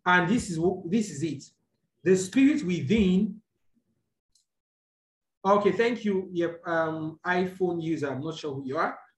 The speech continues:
but yeah. So thank you. We're all together. That's great.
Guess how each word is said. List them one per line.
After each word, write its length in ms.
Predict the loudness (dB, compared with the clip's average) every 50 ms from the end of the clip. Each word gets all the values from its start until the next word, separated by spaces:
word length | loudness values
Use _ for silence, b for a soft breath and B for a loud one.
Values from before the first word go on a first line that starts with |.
| _ _ 0
but 120 | 2 2
yeah. 180 | 2 2 0 -4 -10 -16 _ _ _
So 480 | -4 4 6 6 6 6 4 -2 -12 _ _ _ _ _ _ 2
thank 200 | 4 4 4 4
you. 60 | 2
We're 100 | 2 2
all 120 | 2 2 2
together. 400 | 2 0 0 2 2 2 0 0
That's 180 | 0 0 -2
great. 240 | -2 -4 -6 -6 -6